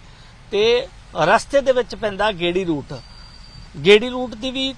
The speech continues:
ਤੁਹਾਨੂੰ ਸੈਰ ਕਰਾਵਾਂਗੇ, ਲੇਕਿਨ ਥੋੜ੍ਹੀ ਮੁਸ਼ਕਿਲ ਆ ਸਕਦੀ ਹੈ ਇਹਦੇ ਵਿੱਚ, ਕਿਉਂਕਿ ਚੰਡੀਗੜ੍ਹ ਦੇ ਵਿੱਚ ਇਸ ਸਮੇਂ ਜਾਮ ਬੜੇ ਲੰਬੇ-ਲੰਬੇ ਲੱਗੇ ਹੋਏ ਨੇ, ਕਿਉਂਕਿ ਬਾਰਿਸ਼ ਦੇ ਸਮੇਂ ਦੇ ਵਿੱਚ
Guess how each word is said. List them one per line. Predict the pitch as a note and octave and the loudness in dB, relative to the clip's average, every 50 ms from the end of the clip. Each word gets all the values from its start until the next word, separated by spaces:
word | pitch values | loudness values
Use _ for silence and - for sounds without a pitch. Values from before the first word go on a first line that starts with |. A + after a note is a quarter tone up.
| - | -2
ਤੁਹਾਨੂੰ | B3+ A3+ G3+ F#3+ G3 A3+ G#3+ | 0 0 0 0 -4 -8 -6
ਸੈਰ | - G#3 F3 F3+ G#3 | 0 4 4 4 4
ਕਰਾਵਾਂਗੇ, | G3 - G#3+ G3+ G3 G#3 G#3+ G#3 F#3+ G3+ A3+ C4 C#4 - - - - - - - - - - - - | 2 -2 0 0 0 0 -2 -4 -4 -6 -6 -6 -8 -14 -20 -20 -20 -20 -20 -20 -20 -20 -20 -16 -8
ਲੇਕਿਨ | E3+ D#3 G#3 G#3+ - C4 B3+ | 0 0 0 0 0 -6 -6
ਥੋੜ੍ਹੀ | - G#3 A3 A#3+ B3 C#4 C#4 C#4 C4+ - - - - | -2 4 4 6 6 4 -4 -4 -8 -8 -12 -14 -10
ਮੁਸ਼ਕਿਲ | F#3 F#3 G#3+ A#3+ - - C#4+ C#4 C#4 | -4 -2 -2 -2 -2 4 4 8 8
ਆ | B3 A3 G#3 | 10 8 8
ਸਕਦੀ | - B3 B3 G#3+ G#3 B3+ | 6 2 -2 -2 -2 0
ਹੈ | B3+ B3+ | 0 2
ਇਹਦੇ | C4 C4 | 2 2
ਵਿੱਚ, | A#3+ A#3 G3 - C4 | 0 0 -2 -2 -10
ਕਿਉਂਕਿ | - - B3 A3+ - - B3 B3 C4 C4+ - - | 0 2 2 2 2 -2 -6 -4 -4 -4 -4 -2
ਚੰਡੀਗੜ੍ਹ | A#3 A3 G#3 G#3 A#3+ A#3 B3 B3 A3+ | -2 -2 -2 -2 0 0 0 2 2
ਦੇ | A#3+ A3+ | 0 0
ਵਿੱਚ | G#3+ G#3+ G3+ - | 0 0 -2 -2
ਇਸ | A#3 - - G#3+ G3+ | -6 -4 -2 -4 -4
ਸਮੇਂ | - - A3 G3+ G3 G#3 A3 C4 - - - - - - - - - - - - - - - - - | -2 -2 -2 -2 -2 -4 -8 -8 -12 -16 -20 -20 -20 -20 -20 -20 -20 -20 -20 -20 -20 -20 -20 -12 2
ਜਾਮ | D#3+ E3+ F3+ G3 A3 B3 B3+ A3 | 8 10 12 12 12 10 8 4
ਬੜੇ | A#3 G#3+ A3 | 4 4 4
ਲੰਬੇ-ਲੰਬੇ | G#3+ G3 F3+ F3 G3 G#3 G#3+ G#3 G3+ F#3+ G#3+ | 2 2 0 0 0 0 0 0 0 0 0
ਲੱਗੇ | G3+ F#3+ F3 E3+ G#3+ F#3 | 0 0 -2 -2 -4 -4
ਹੋਏ | D#3 G3+ F#3+ F#3 | 0 0 -2 -2
ਨੇ, | F3 F3+ G#3+ B3 - - - - - - - - - - - - - - - - - - - - - - - - - - - - - - - | -2 -6 -10 -12 -14 -18 -20 -20 -20 -20 -20 -20 -20 -20 -20 -20 -20 -20 -20 -20 -20 -20 -20 -20 -20 -20 -20 -20 -20 -20 -20 -20 -20 -8 2
ਕਿਉਂਕਿ | - G#3+ A3 G3+ - B3+ | 4 4 4 4 0 -2
ਬਾਰਿਸ਼ | G3+ F#3 F3+ F3+ F#3+ A#3+ B3 - - C4+ C4 B3+ B3+ B3+ B3 | 6 8 8 8 8 6 2 -2 0 2 4 4 4 4 2
ਦੇ | G#3 A#3 G#3+ | 2 0 0
ਸਮੇਂ | - - G#3 F#3+ G#3+ A3+ | 2 2 0 0 0 -2
ਦੇ | A3+ G#3+ | -2 -2
ਵਿੱਚ | F#3 F3+ F#3 E3+ - G#3+ G#3+ A#3+ C4+ | -2 -2 -6 -6 -4 -4 -4 -2 -4